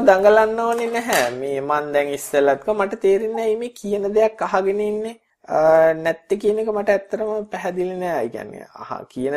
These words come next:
දෙයක් අහගෙන ඉන්න බැරි ප්‍රශ්න. දැන් මං, අපි ඉස්සෙල්ලත් කිව්වා ටෙක් කතා බලන්න ඕන නම් මුකුත් කරන්න දෙයක් නෑ. ඔයාගේ ෆෝන් එකක්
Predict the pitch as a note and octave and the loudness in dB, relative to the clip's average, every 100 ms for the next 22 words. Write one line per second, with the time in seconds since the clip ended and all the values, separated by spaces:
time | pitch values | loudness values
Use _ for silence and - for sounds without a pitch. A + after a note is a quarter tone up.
0 | D#3 F3 F3 - C3+ D3 F3 F3+ F#3 F#3+ | -2 -2 -2 -4 -4 -4 -4 -8 -8 -8
1 | - _ _ - D#3 E3+ E3+ F3+ E3+ C#3+ | -10 _ _ -4 0 0 0 -2 -2 -4
2 | C3+ C3 C3+ A#2 A2+ C#3 A#2+ - A#2+ A#2+ | -4 -6 -6 -6 -6 -6 -6 -2 -2 -2
3 | - - C#3 D#3+ - - B2+ C3 C3+ C3+ | -4 -2 -2 -2 -4 -2 2 4 2 0
4 | _ _ _ _ _ - C3 B2+ C3+ C3+ | _ _ _ _ _ -4 2 6 6 4
5 | C3 B2 A2 A2+ E3 G#3 _ _ _ _ | 0 0 -2 -4 -4 -6 _ _ _ _
6 | _ - F3 F3 G3 F#3+ G3+ F#3+ F#3+ F#3+ | _ -8 -6 2 2 4 4 4 2 0
7 | F#3+ G3 G3 G3 G3+ G3+ C3+ C#3 C#3+ D3+ | 4 2 2 -4 -2 4 8 8 8 4
8 | C#3 A#2+ B2+ C3+ C#3+ | 2 0 0 2 2